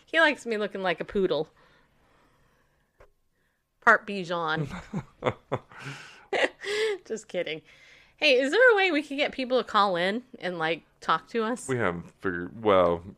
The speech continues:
Speaker 2: we haven't set that up yet.
Speaker 1: Yeah.
Speaker 2: But we could, we could rig it. Not, not today, but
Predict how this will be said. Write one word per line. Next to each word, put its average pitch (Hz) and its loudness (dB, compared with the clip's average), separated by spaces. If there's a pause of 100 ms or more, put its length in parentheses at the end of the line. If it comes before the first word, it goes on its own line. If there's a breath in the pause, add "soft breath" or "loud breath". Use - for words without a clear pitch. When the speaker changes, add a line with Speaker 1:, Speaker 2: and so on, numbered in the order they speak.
(140)
Speaker 2:
we 104 -8
haven't 85 -4 (600)
set - 0
that 85 -4
up 82 -6
yet. 85 -4 (160)
Speaker 1:
Yeah. - -10 (880 soft breath)
Speaker 2:
But 165 -8
we 139 -2
could, 90 -8
we 104 -6
could - -6
rig 82 -6
it. - -6 (360)
Not, 110 -4 (160)
not 98 -8
today, 82 -4
but 76 -12